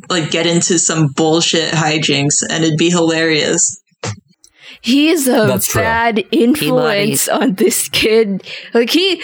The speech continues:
Speaker 2: he's basically, the, the, he's basically just alone with this, like, other ki-, um, how old is
Speaker 1: Yeah.
Speaker 2: Ivy exactly? Like, seventeen,
Speaker 1: Um,
Speaker 2: twenties?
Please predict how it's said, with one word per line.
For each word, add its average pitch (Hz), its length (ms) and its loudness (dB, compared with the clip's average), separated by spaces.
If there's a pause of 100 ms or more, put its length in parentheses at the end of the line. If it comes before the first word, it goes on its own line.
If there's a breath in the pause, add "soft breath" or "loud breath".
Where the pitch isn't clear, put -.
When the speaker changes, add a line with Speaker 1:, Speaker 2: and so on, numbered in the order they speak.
(140 loud breath)
Speaker 2:
he's 320 380 0
basically, 302 840 0 (200)
the, 233 220 -6 (180)
the, 254 260 -6 (100)
he's 247 260 2
basically 302 480 -2 (100)
just 247 220 -2
alone 202 720 0 (420 soft breath)
with 226 140 2
this, 233 280 0
like, 202 240 0
other 202 300 2
ki-, 208 280 -10 (380)
um, 208 200 0
how 233 340 -2
old 208 80 4
is 233 60 2
Speaker 1:
Yeah. 247 300 0
Speaker 2:
Ivy 190 320 0
exactly? 180 600 -2
Like, 180 200 -2
seventeen, 202 400 -2
Speaker 1:
Um, 220 480 0
Speaker 2:
twenties? 220 600 0